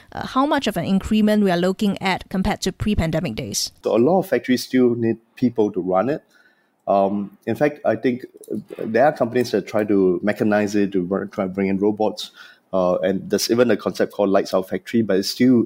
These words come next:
Speaker 2: I think, uh, quite a long way to go, uh, both in terms of technology as well, e-, economic, as, as sometimes even political, right? Uh, with job employment rate. Um, but what we did see increases because, um,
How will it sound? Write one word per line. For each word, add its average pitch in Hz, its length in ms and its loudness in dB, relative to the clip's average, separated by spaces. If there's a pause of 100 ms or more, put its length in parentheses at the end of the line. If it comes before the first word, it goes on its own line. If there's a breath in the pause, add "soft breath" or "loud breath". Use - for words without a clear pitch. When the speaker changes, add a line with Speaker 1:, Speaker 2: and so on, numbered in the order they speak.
Speaker 2:
I 95 120 -2
think, 110 340 -2
uh, 90 80 0
quite 107 340 -2
a 95 80 2
long 101 280 0
way 101 140 2
to 90 100 -6
go, 104 260 -2 (420 soft breath)
uh, 87 200 0
both 107 260 0
in 101 120 -2
terms 104 200 -4
of 98 140 -10
technology 120 500 0
as 101 160 -2
well, 101 180 2
e-, - 80 -6 (140)
economic, 104 560 0
as, 85 240 -16
as - 160 -4
sometimes - 580 -2
even 123 200 4
political, 107 560 2
right? 92 240 -2 (360 soft breath)
Uh, 82 180 0
with 92 120 -4
job - 160 -2
employment 95 460 0
rate. 90 160 0 (500 loud breath)
Um, 113 340 2 (460)
but 117 140 0
what 170 240 4
we 120 100 4
did 151 200 4
see 147 200 2
increases 123 540 0
because, 110 400 -2
um, 98 340 2